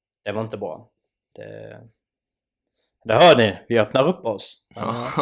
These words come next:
Speaker 1: var
Speaker 2: jävlar.
Speaker 1: li-, du var lite down igår, jag vet, idag, men du är inte på topp heller, men nu sitter vi, du vill ändå köra ett avsnitt.
Speaker 2: Mm, exakt.
Speaker 1: Och det är kul, och vi,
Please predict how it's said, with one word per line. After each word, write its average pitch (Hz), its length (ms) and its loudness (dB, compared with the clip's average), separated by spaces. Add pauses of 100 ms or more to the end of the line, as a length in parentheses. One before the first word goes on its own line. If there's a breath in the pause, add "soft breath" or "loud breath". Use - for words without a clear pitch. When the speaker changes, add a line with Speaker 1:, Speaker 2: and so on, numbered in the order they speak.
(140)
Speaker 1:
var 190 100 8
Speaker 2:
jävlar. 190 200 6
Speaker 1:
li-, 180 60 4
du 196 60 6
var 202 100 8
lite 190 200 2
down 180 360 2
igår, 175 380 4
jag 160 100 2
vet, 156 220 4
idag, 135 260 4
men 131 100 0
du 131 80 -2
är 135 40 2
inte 131 160 -4
på 127 100 -8
topp 120 320 -4
heller, 139 380 -2
men 120 300 -8 (540 soft breath)
nu 131 140 -8
sitter - 280 -4
vi, 165 220 2
du 156 120 0
vill 160 200 4
ändå 151 180 2
köra 151 260 4
ett 143 100 -2
avsnitt. 143 420 -2
Speaker 2:
Mm, 147 320 -2
exakt. 123 360 -4
Speaker 1:
Och 135 140 -2
det 139 80 4
är 135 160 0
kul, 131 340 0
och 117 100 -8
vi, 123 100 -10